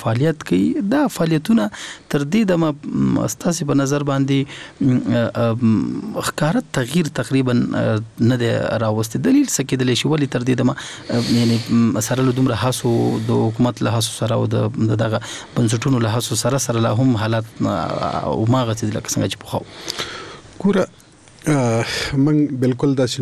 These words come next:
Speaker 2: نشو ویلی چې د ماشومانو په ژوند کې تغییر نه دی راغلی.
Speaker 1: مهم.
Speaker 2: تقریبا په میلیونهاو ماشومان چې دي، هغه، نجونکۍ او هلکان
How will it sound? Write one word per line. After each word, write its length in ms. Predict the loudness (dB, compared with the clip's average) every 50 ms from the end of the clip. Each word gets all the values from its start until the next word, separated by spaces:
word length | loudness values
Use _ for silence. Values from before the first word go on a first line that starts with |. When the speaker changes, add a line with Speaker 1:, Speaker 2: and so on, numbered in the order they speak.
| -4 -4
Speaker 2:
نشو 220 | -2 0 0 2
ویلی 220 | 2 2 2 2 0 0
چې 460 | 0 0 2 2 0 0 -2 -4 -2 0
د 100 | 0 0
ماشومانو 460 | 0 0 0 0 2 2 2 0 0
په 100 | -2 -2 0
ژوند 140 | 0 -2 -2 -4
کې 60 | -6 -4 -2
تغییر 300 | 0 0 0 2 2 2
نه 80 | 2 2
دی 140 | 0 0 0
راغلی. 260 | 0 0 0 0 -2
Speaker 1:
مهم. 480 | -4 -8 -14 -18 -16 -14 -14 -14 -14 -14 -16 -16 -18 -18 -20 -12 -6 -4 -2 0 0 0 -2 -2 -2
Speaker 2:
تقریبا 440 | -2 -4 -2 0 0 0 2 2 0 -2 -2
په 80 | -2 0 0
میلیونهاو 560 | 2 2 2 2 0 0 0 0 0 2 2 2 0 0 -4 -6 -8 -4
ماشومان 420 | -4 -2 -2 0 0 0 2 2 0 -2
چې 80 | -4 -2 0
دي، 80 | 0 0 0 -2
هغه، 320 | -2 -2 -2 -2 -2 -2 -4 -6 -10 -12 -8 -6 -4 -4 -2 0 2
نجونکۍ 500 | 2 2 2 2 0 -2 -2 0 0 0 0
او 40 | 0
هلکان 420 | 0 0 -2 -2 -2 -2 -2 -2